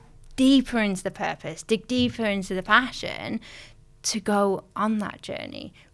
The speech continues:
walk the walk, talk the talk, help people in the authentic way of knowing what place they've hit, knowing where they're at. And, um, I can see that's a journey that has definitely,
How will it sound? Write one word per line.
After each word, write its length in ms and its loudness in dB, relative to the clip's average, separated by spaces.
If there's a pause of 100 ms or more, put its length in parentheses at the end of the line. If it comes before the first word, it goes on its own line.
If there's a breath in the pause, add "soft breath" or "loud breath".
(120)
walk 260 2
the 80 -2
walk, 300 0
talk 220 -4
the 60 -14
talk, 440 -6
help 320 -4
people 560 -14 (580 loud breath)
in 260 2
the 160 0
authentic 580 -6
way 160 -4
of 80 -6
knowing 680 2
what 200 -8
place 300 -10
they've 220 -14
hit, 260 -10
knowing 540 0
where 240 -6
they're 200 -4
at. 240 -4 (540 loud breath)
And, 380 -2
um, 380 -4 (520)
I 100 -4
can 160 -4
see 240 0
that's 340 0
a 60 -4
journey 440 0
that 240 -2
has 120 -10 (140)
definitely, 720 -4